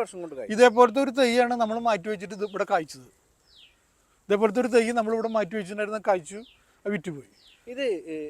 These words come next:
Speaker 1: നിങ്ങളിപ്പോ സ്റ്റാർട്ടിങ്ങിൽ അറുന്നൂറ് രൂപ മുതൽ
Speaker 2: ഉം.
Speaker 1: എത്ര വരെ ഉള്ളത്, ഏ,
Speaker 2: അത്
Speaker 1: തൈകൾ?
Speaker 2: നമുക്ക് കായായിട്ടുള്ളത് ഇരുപത്തയ്യായിരം രൂപ വരെ വരും.
Speaker 1: ഇതിന് മൂവായിരം രൂപ വരും.
Speaker 2: ഇതിന് മൂവായിരം രൂപ.
Speaker 1: ഓക്കെ. എനിക്ക് ഇതിന്റെ ഈ അറുന്നൂറ് രൂപ സ്റ്റാർട്ടിങ്ങിലുള്ള തൈ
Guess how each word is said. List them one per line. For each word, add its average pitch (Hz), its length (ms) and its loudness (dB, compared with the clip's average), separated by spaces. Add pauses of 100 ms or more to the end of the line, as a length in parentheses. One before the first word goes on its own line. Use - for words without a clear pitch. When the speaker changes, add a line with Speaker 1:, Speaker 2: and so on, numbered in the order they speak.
(200)
Speaker 1:
നിങ്ങളിപ്പോ 254 420 -6
സ്റ്റാർട്ടിങ്ങിൽ 196 680 -10 (100)
അറുന്നൂറ് 160 420 -10
രൂപ 135 160 -10 (140)
മുതൽ 110 200 -14 (140)
Speaker 2:
ഉം. 226 80 -8 (280)
Speaker 1:
എത്ര - 300 -8
വരെ 190 220 -6
ഉള്ളത്, 156 240 -10
ഏ, 151 240 -8 (160)
Speaker 2:
അത് 190 100 0
Speaker 1:
തൈകൾ? 262 140 -2
Speaker 2:
നമുക്ക് 269 280 0 (120)
കായായിട്ടുള്ളത് 240 680 4
ഇരുപത്തയ്യായിരം 208 520 -2
രൂപ 214 160 2
വരെ 190 160 0
വരും. 151 320 -6 (220)
Speaker 1:
ഇതിന് 269 240 -10
മൂവായിരം 202 340 -4
രൂപ 147 160 -10
വരും. 127 120 -4
Speaker 2:
ഇതിന് 240 180 4
മൂവായിരം 156 320 -2
രൂപ. - 100 -20 (720)
Speaker 1:
ഓക്കെ. 185 120 -12 (300)
എനിക്ക് 302 220 -6
ഇതിന്റെ 254 240 -6
ഈ - 20 2 (120)
അറുന്നൂറ് 226 400 -4
രൂപ 208 140 -4 (100)
സ്റ്റാർട്ടിങ്ങിലുള്ള 196 680 -8 (100)
തൈ 147 100 -8